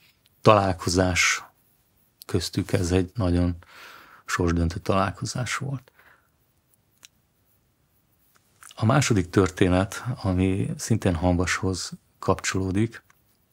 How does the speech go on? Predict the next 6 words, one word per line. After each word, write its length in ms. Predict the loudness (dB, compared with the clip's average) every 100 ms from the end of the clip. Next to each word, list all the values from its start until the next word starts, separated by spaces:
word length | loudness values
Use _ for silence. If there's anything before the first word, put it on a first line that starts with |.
| _ _ -20 -18 -18 _ _ _
az 100 | -4
a 20 |
Szepes 380 | 0 0 2 0
Máriával 540 | 0 0 0 0 0 0
való 360 | 0 0 -2 -6 -20 -20 -20 -20 _ _ _ _
barátsága. 1080 | 2 4 4 2 0 0 0 0 -2 -4